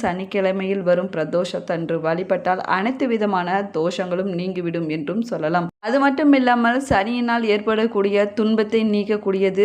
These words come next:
சனி பிரதோஷ வழிபாடு என்றும் சொல்லப்படுகிறது. ஒரு சனி பிரதோஷ வழிபாட்டில் கலந்து கொண்டால் நூத்தி இருபது ஆண்டுகள் பிரதோஷ வழிபாட்டில் கலந்து கொண்டால் பலன் கிடைக்கும் என்றும் சொல்லலாம்.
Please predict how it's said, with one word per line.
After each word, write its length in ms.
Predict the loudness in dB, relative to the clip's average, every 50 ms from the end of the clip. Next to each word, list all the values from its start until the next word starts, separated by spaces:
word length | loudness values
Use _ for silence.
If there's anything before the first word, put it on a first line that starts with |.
| 4 4
சனி 320 | 2 0 0 2 2 0
பிரதோஷ 540 | 0 2 0 2 2 2 2 2 2 0 0 2
வழிபாடு 520 | 2 0 0 0 0 0 2 2 2 0
என்றும் 320 | -2 -2 -2 -2 -2 -2 -2
சொல்லப்படுகிறது. 840 | -2 -2 -4 -4 -4 -4 -4 -2 -2 -2 -2 0 0 2 2 4 2 2 0 -6 -16 -20 -16 -4 0
ஒரு 200 | 2 4 6 6 4 4
சனி 300 | 2 0 0 0 0 2
பிரதோஷ 520 | 2 2 4 4 2 2 2 2 0 2
வழிபாட்டில் 580 | 2 2 2 2 2 0 0 0 0 0 -2 -2
கலந்து 380 | 0 0 2 2 2 2 2 0
கொண்டால் 360 | 0 -2 -2 0 0 0 0 0
நூத்தி 320 | 0 0 0 0 -2 -2 -2
இருபது 400 | 0 0 0 0 0 0 0 2 2 2
ஆண்டுகள் 520 | 2 2 2 0 0 0 2 2 2 2 2 0 -4 -12 -18 -20 -8 -2
பிரதோஷ 480 | 2 2 4 4 4 4 4 2 0 0
வழிபாட்டில் 640 | 0 0 0 0 0 0 0 0 0 0 -2 0 0
கலந்து 280 | 0 0 0 0 0 0
கொண்டால் 340 | 0 0 0 0 0 0 0
பலன் 320 | 0 0 2 2 0 0 0
கிடைக்கும் 440 | -2 -2 -2 -2 -2 -4 -4 -4
என்றும் 320 | -4 -4 -4 -2 -2 -2 -2
சொல்லலாம். 500 | 0 0 0 0 0 0 0 -2 -4